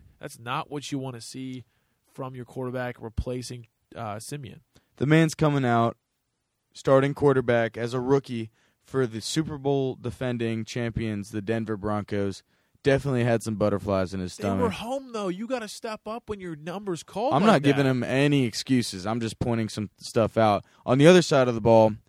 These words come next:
Speaker 2: this Atlanta team, even if their defense slows down, look at their three offensive playmakers here. Well, four. Okay, so we've
Speaker 1: Four.
Speaker 2: got, we've got Matt Ryan and we, and, uh, of course, uh, Julio Jones.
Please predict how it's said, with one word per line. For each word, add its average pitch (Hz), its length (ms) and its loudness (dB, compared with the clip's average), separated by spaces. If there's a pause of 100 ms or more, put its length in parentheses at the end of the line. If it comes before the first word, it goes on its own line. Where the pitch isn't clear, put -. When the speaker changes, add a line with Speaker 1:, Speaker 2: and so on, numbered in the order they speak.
(500)
Speaker 2:
this 139 160 0
Atlanta 147 360 4
team, 135 380 0
even 170 240 -2
if 165 100 0
their 147 140 2
defense 135 500 0
slows 127 440 -2
down, 117 440 -4 (360)
look 143 280 -2
at 151 160 -12
their 147 140 2
three 147 400 -4
offensive 131 640 -2
playmakers 104 720 -2
here. 107 260 2 (140)
Well, 131 240 8 (120)
four. 156 580 10
Okay, 127 280 2
so 143 180 0
we've 135 140 2
Speaker 1:
Four. - 40 -2
Speaker 2:
got, 143 200 4 (340)
we've 135 160 -2
got 135 200 4
Matt 131 300 4
Ryan 131 520 2 (320)
and 123 220 -2
we, 120 180 -2
and, 123 300 -2
uh, 113 260 2 (140)
of 120 180 -4
course, 147 400 6 (260)
uh, 104 180 0
Julio 139 440 8
Jones. 104 600 -2